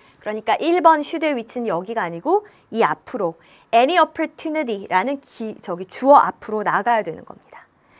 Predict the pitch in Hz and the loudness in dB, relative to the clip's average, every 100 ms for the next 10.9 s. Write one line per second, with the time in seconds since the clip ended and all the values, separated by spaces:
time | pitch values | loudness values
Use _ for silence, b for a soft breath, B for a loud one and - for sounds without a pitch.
0 | b b 254 320 320 320 254 277 453 403 | b b 4 8 10 8 6 6 6 6
1 | 294 247 208 240 - 330 311 320 311 285 | 4 2 2 -2 -4 -4 -2 -2 -2 -2
2 | 196 208 302 b b - 226 269 233 233 | 2 4 4 b b -4 -4 -2 0 2
3 | 269 330 - 370 381 - 294 214 208 208 | 2 -2 -4 -2 -2 0 4 4 4 -2
4 | 214 185 269 - b b b 226 277 349 | -4 0 0 -2 b b b 2 6 8
5 | 330 440 254 240 247 302 240 254 _ - | 8 8 6 6 6 6 6 0 _ -20
6 | - _ _ _ - b b b b 320 | -20 _ _ _ -20 b b b b 6
7 | 403 403 359 370 359 269 240 294 180 190 | 6 8 4 2 -2 -6 2 4 4 0
8 | 180 - _ 254 277 277 269 233 302 208 | -2 -4 _ -4 -4 -2 0 4 4 4
9 | 196 262 254 165 156 180 170 - 220 226 | 4 4 0 -2 -2 -2 -4 -6 0 2
10 | 196 202 233 175 185 214 349 294 | 2 -2 -4 -6 -6 0 4 4